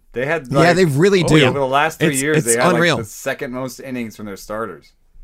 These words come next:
Speaker 2: Yep.
Speaker 3: Mm.
Speaker 2: So I, I think Savali as a whole is, and if you take away, like, the last start of the year, he's a sub four E R A. If you wanna even look at that small sample of two thousand twenty, I, I think he's made some changes. Fast can probably tell you more about those changes, but I think the best of Savali is yet to come.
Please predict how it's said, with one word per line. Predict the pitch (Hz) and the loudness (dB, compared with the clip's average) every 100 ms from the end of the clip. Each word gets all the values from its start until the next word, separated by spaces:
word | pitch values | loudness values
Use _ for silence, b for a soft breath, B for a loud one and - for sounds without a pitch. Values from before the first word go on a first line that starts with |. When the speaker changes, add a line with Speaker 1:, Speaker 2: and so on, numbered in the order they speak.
| - - - _ _ | -20 -20 -20 _ _
Speaker 2:
Yep. | - 165 - - | -2 -2 -4 -12
Speaker 3:
Mm. | 143 | -4
Speaker 2:
So | 156 147 139 - | 0 2 2 -2
I, | 143 | -4
I | 165 | -2
think | 151 175 | -2 0
Savali | - 143 147 151 | 0 2 2 2
as | 143 | 2
a | 127 | 0
whole | 131 135 135 | 0 2 0
is, | 123 131 123 117 - - b b | 0 0 0 -4 -6 -8 b b
and | - | -2
if | 165 | 0
you | |
take | 165 240 | 2 2
away, | 233 | 2
like, | 196 | 0
the | 147 | 0
last | 135 151 - | 0 2 2
start | 151 143 | 0 2
of | |
the | 123 | 2
year, | 139 | 2
he's | 151 | 2
a | 120 | 0
sub | - 123 | 0 -2
four | - 123 | -4 -4
E | 90 113 | -2 -2
R | 107 | 0
A. | 110 113 110 _ - | 0 0 -4 _ -14
If | 123 | -6
you | |
wanna | 123 | -4
even | 117 120 | -2 -4
look | 117 | -4
at | 123 | -4
that | 110 | -4
small | - 117 110 | -4 -4 -4
sample | 120 117 117 | -6 -6 -6
of | 110 | -6
two | - | -6
thousand | 117 113 107 104 | -6 -4 -4 -6
twenty, | - 131 135 127 b b b b b b | -4 -2 -2 -4 b b b b b b
I, | - - 123 | -4 -2 0
I | 156 | 0
think | 175 | -2
he's | 147 | -2
made | 139 151 | 0 0
some | 143 | 0
changes. | 127 175 170 - | 0 2 2 2
Fast | 160 160 | 2 0
can | 147 | 0
probably | 156 147 | 0 0
tell | 139 156 | 0 0
you | 139 | 2
more | 139 147 | 2 2
about | 143 143 | 2 0
those | 135 127 | -2 -4
changes, | 139 135 127 131 127 | -2 -2 -2 -2 -2
but | 123 117 | -2 0
I | 127 | -2
think | 139 123 | -4 -6
the | 113 | -4
best | 127 143 143 | 0 0 0
of | |
Savali | 131 117 127 123 | -2 0 0 0
is | 117 | 0
yet | 110 107 | -4 -6
to | - | -6
come. | - - | -8 -8